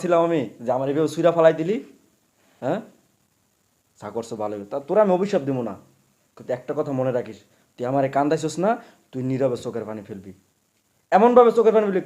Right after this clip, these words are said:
কারো কাছে দেখাইতে পারবি না। না পাবি তোর ফ্যামিলির কাছে সুখ, না পাবি তোর স্বামীর কাছে সুখ। এটা আমি তোরে বইলা দিলাম। আসলে একটা কথা কি জানো, মানে তোদের মতো নারীদের কারণে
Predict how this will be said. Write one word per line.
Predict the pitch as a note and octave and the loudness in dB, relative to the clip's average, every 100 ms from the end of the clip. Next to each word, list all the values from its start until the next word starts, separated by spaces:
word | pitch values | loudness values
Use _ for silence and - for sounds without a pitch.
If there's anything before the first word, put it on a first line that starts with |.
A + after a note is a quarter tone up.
| F#3+ | 6
কারো | G#3 G3+ | 6 6
কাছে | E3+ | 0
দেখাইতে | E3+ E3 D3 | 0 0 0
পারবি | C#3 | -2
না। | B2+ C#3+ | 0 0
না | E3 - | 0 0
পাবি | F#3 F3+ F3 | 0 2 0
তোর | F#3+ - | -2 0
ফ্যামিলির | G3 A3 A3+ | 0 4 4
কাছে | G#3 G#3+ | 2 -2
সুখ, | B3+ - - - | -6 -10 -12 -4
না | C3+ | -2
পাবি | C3 | -2
তোর | C3 | -6
স্বামীর | - B2+ A#2+ | -6 -6 -4
কাছে | A2+ A2 | -6 -8
সুখ। | G#2 G2+ _ _ _ _ - | -14 -16 _ _ _ _ -12
এটা | A#2 | -8
আমি | A#2 | -6
তোরে | B2+ A2+ | -6 -4
বইলা | A#2+ B2 | -4 -4
দিলাম। | A2+ G2+ F#2+ _ _ _ _ - | -6 -12 -14 _ _ _ _ -20
আসলে | B2 D3+ D#3 | -8 -4 -4
একটা | D#3+ E3+ | -2 -4
কথা | F3 | -2
কি | F3+ | -2
জানো, | G3+ C3+ A#2 | 0 0 -2
মানে | A#2+ - - | -8 -10 -8
তোদের | F3 G3+ G3 | 0 2 2
মতো | F#3+ D3+ | 2 2
নারীদের | C#3 E3 E3 F3 | 4 4 2 2
কারণে | E3 C#3+ | 2 0